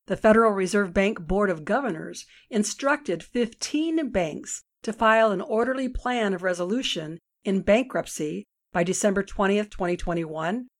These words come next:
Learn more about this and see the list of the top fifteen banks in America using the link in the show notes. After the Silicon Valley Bank in California and the Signature Bank of New York collapsed,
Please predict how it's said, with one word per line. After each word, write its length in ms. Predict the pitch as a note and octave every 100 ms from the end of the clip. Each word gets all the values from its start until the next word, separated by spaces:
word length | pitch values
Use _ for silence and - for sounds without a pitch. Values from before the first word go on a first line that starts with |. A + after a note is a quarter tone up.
| _ _ -
Learn 240 | G3 A3 G#3+
more 220 | A3+ A3
about 260 | F#3 F3
this 380 | - D4 F3+ G3
and 160 | - G3
see 120 | A#3+
the 120 | G#3
list 280 | F#3 A3+ A3+
of 40 | F3+
the 60 |
top 380 | F3 - G#3 -
fifteen 560 | G#3+ - - D#4 D#4 C#4+
banks 320 | A3 G#3+ G#3
in 160 | A#3+ G3+
America 580 | F#3+ G#3 G3+ G3+ D3+ D#3+ _ -
using 260 | E3+ F3
the 80 | F3+
link 460 | F3+ A#3 C4 - -
in 100 | E3+
the 60 | E3
show 240 | - F3+
notes. 460 | E3+ C3+ - - - _ _ -
After 300 | G#3+ A3+ F#3+
the 100 | F#3
Silicon 460 | - A3 G#3+ F#3
Valley 240 | F3+ F#3 F3
Bank 260 | F#3 F#3+
in 80 | E3+
California 760 | E3+ E3+ E3+ C4 C4+ F#3+ E3+ -
and 120 | G3
the 60 | F3+
Signature 380 | G#3+ G3+ G3+ F3
Bank 280 | F3+ F#3
of 80 | E3+
New 80 | E3+
York 420 | E3+ G#3 A3+ -
collapsed, 640 | - F#3+ G#3 G3 F3+ - -